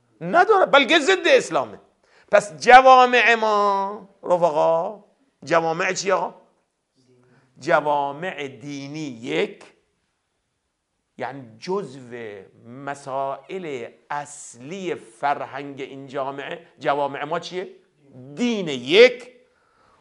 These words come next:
و اونم نه هر دینی، دین اسلامی دو. حالا هر مکتبی باشه، هر مذهبی باشه، مهم نیست، اون بحث دیگریه.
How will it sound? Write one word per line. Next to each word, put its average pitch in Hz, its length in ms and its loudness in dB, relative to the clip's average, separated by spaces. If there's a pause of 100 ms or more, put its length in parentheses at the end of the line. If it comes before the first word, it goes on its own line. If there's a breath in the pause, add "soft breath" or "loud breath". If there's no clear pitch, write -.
و 120 120 -8
اونم 214 380 -4
نه 214 200 -2
هر 196 180 2
دینی، 151 400 -8
دین 185 280 -6 (1120)
اسلامی 156 760 -4 (260)
دو. 180 220 0 (120 loud breath)
حالا 302 200 4
هر 330 720 8 (440)
مکتبی 294 880 6
باشه، 185 440 4 (580)
هر 311 400 8
مذهبی 269 960 6
باشه، 226 460 4
مهم 180 300 -4
نیست، 277 380 -4
اون 202 100 -6
بحث 214 200 2
دیگریه. 220 640 -2